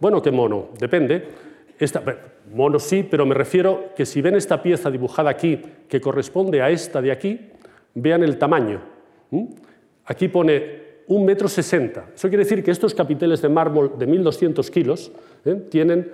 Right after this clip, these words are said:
aproximadamente esta altura. Todos ellos, este mármol, fueron troceados y nosotros, nuestro trabajo, ¿eh? nuestro paciente trabajo de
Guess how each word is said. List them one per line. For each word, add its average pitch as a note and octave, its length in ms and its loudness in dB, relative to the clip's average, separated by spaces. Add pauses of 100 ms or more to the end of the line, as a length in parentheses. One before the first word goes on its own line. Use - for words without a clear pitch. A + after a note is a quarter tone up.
aproximadamente D#3+ 1120 0
esta E3 300 0
altura. C3 380 -2 (960)
Todos C#3+ 280 2
ellos, G#3 260 2
este C#3 180 -2
mármol, F3+ 300 2
fueron C#3+ 380 2
troceados A3+ 680 0
y F3+ 120 4
nosotros, G#3+ 500 2
nuestro C#3 320 0
trabajo, F3+ 680 0
¿eh? E3 100 0
nuestro D3+ 280 0
paciente G3+ 520 2
trabajo D#3+ 480 0
de C#3+ 200 4